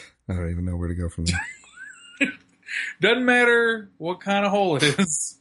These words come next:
Speaker 1: Nerf.
Speaker 2: The pegs just gotta go in the hole.
Speaker 1: Nerf. Nerf
Speaker 2: Or
Speaker 1: or
Speaker 2: nothing.
Speaker 1: or nothing.
Speaker 2: So I guess, you know, based on their slogan alone, they deserve to be here.
Speaker 1: Right. You,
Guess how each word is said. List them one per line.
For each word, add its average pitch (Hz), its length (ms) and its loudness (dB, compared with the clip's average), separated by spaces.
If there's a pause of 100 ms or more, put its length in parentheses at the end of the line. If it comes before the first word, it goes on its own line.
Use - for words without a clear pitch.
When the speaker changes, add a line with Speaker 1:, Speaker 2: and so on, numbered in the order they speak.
(140)
Speaker 1:
Nerf. 95 240 2
Speaker 2:
The - 40 -10
pegs 170 420 0
just 160 240 -6
gotta 151 180 2
go 135 260 0
in 139 60 -8
the 139 80 -4
hole. 117 400 -8
Speaker 1:
Nerf. 92 340 -6 (640)
Nerf 98 200 2
Speaker 2:
Or 135 180 0
Speaker 1:
or 85 280 -2
Speaker 2:
nothing. 143 560 -4 (100)
Speaker 1:
or 87 140 -4
nothing. 80 400 -4 (1000)
Speaker 2:
So 127 240 -2
I 131 60 4
guess, 143 380 0 (160)
you 143 140 -2
know, 127 60 0
based 143 360 0
on 143 120 -2
their 131 140 -2
slogan 139 420 -2
alone, 135 360 0
they 123 120 2
deserve 123 380 0
to 117 60 -8
be 135 220 2
here. 120 320 -6 (560)
Speaker 1:
Right. 87 320 0
You, 101 200 -2